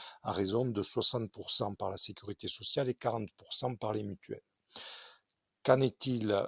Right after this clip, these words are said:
euh, de l'ostéopathe ? Eh bien, l'ostéopathe n'est pas remboursé et ne sera jamais remboursé par la sécurité sociale. Et selon la région, dans le sud, par exemple, à Toulouse,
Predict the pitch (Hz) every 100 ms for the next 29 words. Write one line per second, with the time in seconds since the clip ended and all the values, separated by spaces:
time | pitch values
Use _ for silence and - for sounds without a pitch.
0 | - - 104 92 107 101 101 - 104 92
1 | 131 156 - 107 92 101 104 - - 104
2 | - 104 - 90 95 _ - 127 123 120
3 | 104 - 120 110 98 92 - 92 92 92
4 | 117 117 107 104 95 - - 104 98 95
5 | - 90 - 98 - - - - - 107
6 | 143 143 - - - - - 98 - -
7 | 123 123 117 104 101 90 90 110 143 131
8 | 107 104 101 - - 101 104 - 127 113
9 | - 95 92 101 98 95 92 - 117 117
10 | 101